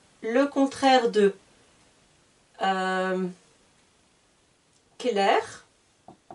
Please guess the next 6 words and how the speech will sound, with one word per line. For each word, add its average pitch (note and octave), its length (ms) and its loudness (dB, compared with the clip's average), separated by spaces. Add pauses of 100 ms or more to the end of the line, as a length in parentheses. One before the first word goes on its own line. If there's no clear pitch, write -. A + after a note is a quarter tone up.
(2000)
le B3 220 -6
contraire B3+ 800 -2 (880)
de A3+ 420 -4 (3250)
neuf, F#3 640 -6 (4000)
le C4 220 -2
contraire B3+ 840 -2